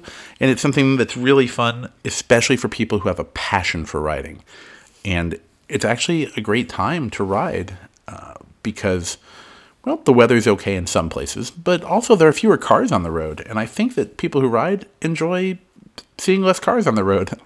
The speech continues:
I know <laughs> that I do. That is one nice little thing I'm gonna throw out there.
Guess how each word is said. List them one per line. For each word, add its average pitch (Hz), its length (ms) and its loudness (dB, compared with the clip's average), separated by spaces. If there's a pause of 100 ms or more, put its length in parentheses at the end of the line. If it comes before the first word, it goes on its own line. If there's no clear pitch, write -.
(140)
I 131 100 4
know 180 160 8
<laughs> 180 180 2
that 131 140 12
I 190 160 10
do. 104 360 2 (680)
That 135 100 6
is 196 240 6
one 170 280 2
nice 160 280 0
little 143 200 4
thing 98 280 0
I'm 85 80 -4
gonna 90 140 -4
throw 92 260 -4
out 80 180 -4
there. - 160 -14